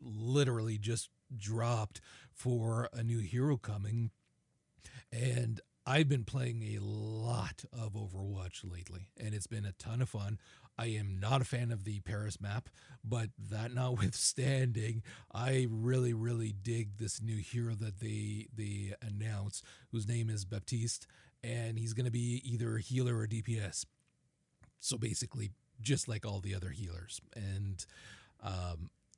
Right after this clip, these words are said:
they did not show any gameplay. All we got was a trailer in the typical format that they do now, showing a young child in the middle of a war, at the Omnic War, it comes to be,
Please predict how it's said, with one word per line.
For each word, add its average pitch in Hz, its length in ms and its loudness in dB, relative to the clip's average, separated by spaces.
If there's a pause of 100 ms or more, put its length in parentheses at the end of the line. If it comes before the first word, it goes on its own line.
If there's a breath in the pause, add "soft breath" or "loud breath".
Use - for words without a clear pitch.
they 123 200 2
did 127 320 4
not 147 240 6
show 135 220 4
any 127 200 2
gameplay. 117 800 2
All 123 180 2
we 127 140 4
got 117 320 0
was 113 260 2
a 107 60 -2
trailer 113 720 0
in 110 160 0
the 104 60 0
typical 110 360 -2
format 107 440 -2
that 101 160 -2
they 104 180 -2
do 98 320 -2
now, 101 400 -2 (280 loud breath)
showing 107 600 0
a 101 500 -2
young 104 440 -2 (180)
child 110 600 -2
in 104 100 -2
the 101 60 -2
middle 104 280 -2
of 95 120 -4
a 104 40 -2
war, 104 560 -2 (300 loud breath)
at 101 200 -2
the 117 80 0
Omnic 101 380 -2
War, 95 220 -4
it 98 80 -6
comes 98 280 -4
to - 100 -8
be, 98 260 -4